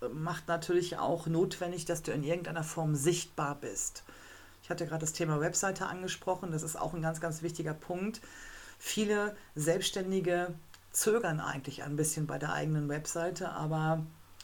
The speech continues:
für mich ist einfach eine Webseite, eine eigene Webseite als Selbstständige notwendig. Also da geht gar kein Weg dran vorbei, weil das ist deine sogenannte Homebase, da bist du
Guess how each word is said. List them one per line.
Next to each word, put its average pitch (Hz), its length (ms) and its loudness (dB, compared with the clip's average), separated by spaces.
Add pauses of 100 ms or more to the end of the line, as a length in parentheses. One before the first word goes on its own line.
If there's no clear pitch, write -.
(360)
für 170 120 2
mich 180 220 4
ist 202 140 0
einfach 175 400 -2
eine 160 240 0
Webseite, 190 540 0
eine 165 240 2
eigene 185 260 0
Webseite 175 400 0
als - 220 -2
Selbstständige 165 560 0
notwendig. 156 760 6
Also 135 140 -4
da 156 80 4
geht 147 300 2
gar 170 180 4
kein 170 280 0
Weg 175 180 2
dran 165 180 -2
vorbei, 151 540 0
weil 147 380 4 (640)
das 156 180 2
ist 185 160 0
deine 165 160 2
sogenannte 160 480 2
Homebase, 190 560 4
da 165 100 2
bist 170 240 0
du 175 300 0